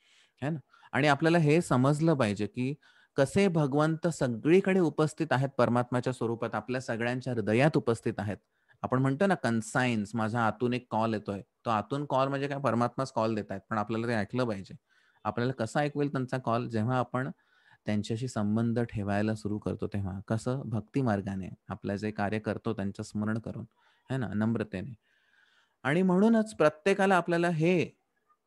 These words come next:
खूप चांगल्यापणे समजलं पाहिजे आणि तेव्हा समजतं जेव्हा आपण आपल्याला समर्पित करतो तेव्हा. हम्म? आता तुम्ही बघत असाल इथे मी आत्ता जे सांगितलं, तर हे महाविष्णू आहेत आणि त्यांचे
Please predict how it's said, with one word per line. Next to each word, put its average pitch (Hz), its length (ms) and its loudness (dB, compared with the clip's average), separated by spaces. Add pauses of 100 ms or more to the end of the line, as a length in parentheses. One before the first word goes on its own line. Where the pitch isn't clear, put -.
(1000)
खूप - 320 -2
चांगल्यापणे 127 560 2 (180)
समजलं 139 440 0
पाहिजे 117 220 2
आणि 127 200 0
तेव्हा 143 220 -2
समजतं 135 400 -6
जेव्हा 127 220 -2
आपण 117 200 -2
आपल्याला 113 340 -4
समर्पित 101 480 -4
करतो 98 240 -6
तेव्हा. 90 240 -10 (260)
हम्म? 113 180 -2 (1000)
आता 98 80 -2
तुम्ही 113 220 2
बघत 120 300 4
असाल 120 180 0
इथे 110 280 0 (460)
मी 110 80 4
आत्ता 113 240 4
जे 131 120 6
सांगितलं, 107 560 2
तर 101 80 4
हे 113 200 2
महाविष्णू 117 640 4
आहेत 104 240 4
आणि 104 160 4
त्यांचे 113 540 2